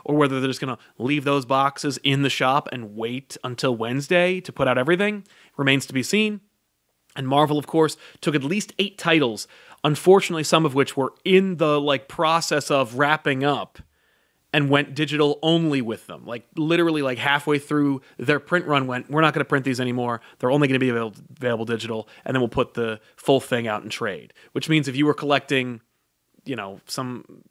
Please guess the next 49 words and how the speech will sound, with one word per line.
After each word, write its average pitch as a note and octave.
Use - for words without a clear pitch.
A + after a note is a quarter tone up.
one D3
of, C#3+
one D3
of C3+
these C3
titles, C#3
uh, A2
you B2+
know, A2+
you A#2
have A#2
issues B2+
four, D3
like, C3
one, D#3
two, D#3+
three, D3+
four, D3+
you'll C#3+
have C#3
to C3+
pick C#3
up C3+
five B2+
and A2
six A#2
digitally, G#2+
so -
you'll G#2
never G#2+
complete G2+
your F#2+
physical G2
collection, E2+
which C3+
is A3
a G#3+
tragedy. A#2
I, B2
but E3
I F3+
think C4
there's G3
a F3+
way D3+
around C#3
that, D#3+
and C#3
that's C#3